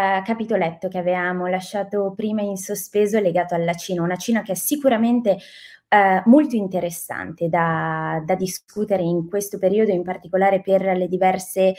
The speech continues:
eh, incognite anche che, che ci sono all'orizzonte, una Cina che si affaccia al duemilaventidue piena di aspettative. Cosa possiamo dire circa le dinamiche del mercato cinese che si è mosso, come dicevi prima, in modo un po' asincrono rispetto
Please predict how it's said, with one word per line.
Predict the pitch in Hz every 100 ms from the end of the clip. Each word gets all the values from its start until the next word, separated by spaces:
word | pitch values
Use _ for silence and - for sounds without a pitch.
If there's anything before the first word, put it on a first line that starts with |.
| - - -
eh, | 180 170 -
incognite | 202 190 190 233 170 165 170
anche | 165 165 165 170
che, | 165 170 170 170 165
che | 180
ci | 185
sono | 175 185
all'orizzonte, | 185 185 170 208 220
una | 180
Cina | 170 196
che | 190
si | 175
affaccia | 180 190 185
al | 190
duemilaventidue | 185 185 190 190 190 190 185 214 - _
piena | - 233 226
di | 180
aspettative. | 175 - 190 190 226 202 - - _
Cosa | 262 277
possiamo | 247 240 208 214
dire | 175 170
circa | 170 214 220 202 202 - 190
le | 208 226
dinamiche | 226 233 226 170 165 170
del | 175
mercato | 180 - 220 208
cinese | - 208 226 233
che | 233
si | 165 190
è |
mosso, | 196 190 202
come | 185
dicevi | 180 185 190 196
prima, | 220 220
in | 185
modo | 185 185
un | 190
po' | 190
asincrono | 175 - 202 175 170 165 165
rispetto | 165 165 - 185 -